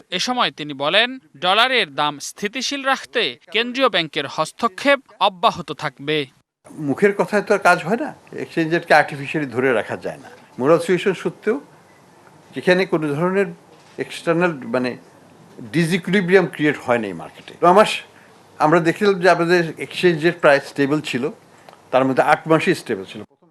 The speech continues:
Speaker 1: নতুন মুদ্রানীতিতে সরকারি ঋণের প্রবৃদ্ধির লক্ষ্য বিশ দশমিক চার শতাংশ থেকে কমিয়ে ধরা হয়েছে আঠারো দশমিক এক শতাংশ, আর বেসরকারি খাতের ঋণ প্রবৃদ্ধির লক্ষ্য সাত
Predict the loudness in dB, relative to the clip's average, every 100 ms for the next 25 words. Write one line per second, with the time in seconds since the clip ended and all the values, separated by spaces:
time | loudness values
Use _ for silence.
0 | -20 -6 -4 -2 -2 -4 -8 -4 -4 -4
1 | -8 0 0 0 -8 0 0 2 0 0
2 | 0 -2 -2 -2 -4 -4 -4 -4 -6 -4
3 | -6 -4 -8 -4 2 4 4 -2 -2 -2
4 | -2 -4 -4 -4 -6 -10 -4 2 2 2
5 | -4 -4 -4 -6 -8 -8 -8 -4 -2 0
6 | -2 -4 -8 -16 -4 -2 0 -2 -6 0
7 | 2 2 0 -4 -2 0 -2 -2 -2 -6
8 | -4 -2 -4 _ 0 0 0 -6 -6 -6
9 | -4 -4 -4 -6 -4 -2 -2 -6 -2 0
10 | 0 -2 -2 -4 -2 -2 -2 -4 -4 -6
11 | -6 -4 -6 -4 -8 -4 -8 -8 2 4
12 | 4 0 -2 0